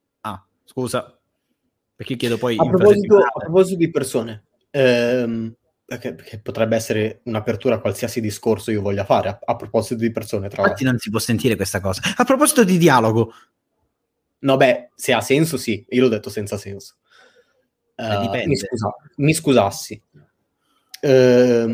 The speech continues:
Speaker 1: Ah, stai parlando? Anch'io pensavo di poter
Speaker 2: ho
Speaker 1: parlare
Speaker 2: qualcosa
Speaker 1: di
Speaker 2: da dire.
Speaker 1: qualcosa.
Speaker 2: A proposito di
Speaker 1: <laughs>
Speaker 2: parlare,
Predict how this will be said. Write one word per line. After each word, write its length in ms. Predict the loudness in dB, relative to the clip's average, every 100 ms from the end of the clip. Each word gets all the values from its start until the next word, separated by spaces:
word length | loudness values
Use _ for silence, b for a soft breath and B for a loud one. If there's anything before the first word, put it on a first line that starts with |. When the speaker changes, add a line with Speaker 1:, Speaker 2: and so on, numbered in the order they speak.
| 0
Speaker 1:
Ah, 160 | 2 4
stai 180 | 4 6
parlando? 600 | 6 6 6 4 4 4
Anch'io 640 | 2 4 6 8 6 6
pensavo 400 | 2 0 0 0
di 80 | -2
poter 260 | -2 2
Speaker 2:
ho 60 | 4
Speaker 1:
parlare 280 | 4 4 2
Speaker 2:
qualcosa 160 | 4
Speaker 1:
di 40 | 4
Speaker 2:
da 60 | 4
dire. 160 | 2
Speaker 1:
qualcosa. 200 | -2 -2 -6
Speaker 2:
A 20 |
proposito 500 | -2 0 2 2 2
di 200 | 0 0
Speaker 1:
<laughs> 440 | -4 -8 _ -6
Speaker 2:
parlare, 580 | -2 0 0 -2 -6 -12